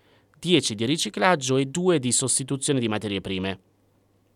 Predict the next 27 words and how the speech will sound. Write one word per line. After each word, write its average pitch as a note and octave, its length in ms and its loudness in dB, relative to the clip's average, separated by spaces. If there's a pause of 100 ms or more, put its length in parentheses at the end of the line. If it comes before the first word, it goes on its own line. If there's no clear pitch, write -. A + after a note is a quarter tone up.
(400)
I C3+ 120 -6
progetti C#3 360 2
strategici A#2 600 0
riguardano A2+ 480 0
quattordici A#2 840 0
delle G#2+ 200 -4
diciassette G#2+ 520 -2
materie G#2+ 360 -4
prime G#2+ 240 -4
strategiche G#2+ 800 -4 (300)
elencate A2 720 -2
nella G#2+ 260 -2
legge A2+ 380 -2
sulle G#2 180 -4
materie G#2 400 -4
prime G#2 300 -4
critiche, G2 640 -8 (440)
e F#3+ 100 0
ciò E3 180 4
include C3 480 2
diversi B2 440 -2
progetti B2 460 0
riguardanti G#2+ 640 -2
il G2+ 260 -6
litio, C3 520 -4
il G2 160 -4
nickel, A2+ 680 0